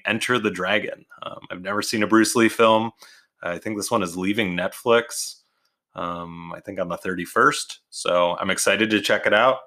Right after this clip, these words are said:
I'll be reviewing it next week. Um, so as always, uh, new episodes of Ryan's Reviews air Saturdays at one o'clock, and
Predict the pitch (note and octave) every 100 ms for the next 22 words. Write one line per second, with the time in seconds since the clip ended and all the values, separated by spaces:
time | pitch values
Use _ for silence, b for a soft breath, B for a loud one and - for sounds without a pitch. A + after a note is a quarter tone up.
0 | - F#2 G2 G2 F#2+ G#2+ G#2+ G#2+ A2 A2
1 | - B2+ C#3+ _ _ b b b F2+ F2
2 | E2+ F2 E2 - G#2+ G#2 G#2 A2+ C3 C3
3 | A#2+ - - _ - - G2 F#2 F2+ G2
4 | G#2+ G#2 - A2 G#2 - - G#2 G#2 G#2
5 | G2+ G2 G#2 G2+ F#2+ - G#2 G2 F#2+ B
6 | B - G2 G2 G2+ G#2 G2+ G2 - F#2
7 | F#2 F#2+ F2 G2 G2+ - B2 B2 - -
8 | _ _ _ _ _ F2 F2 F2 F2+ F#2+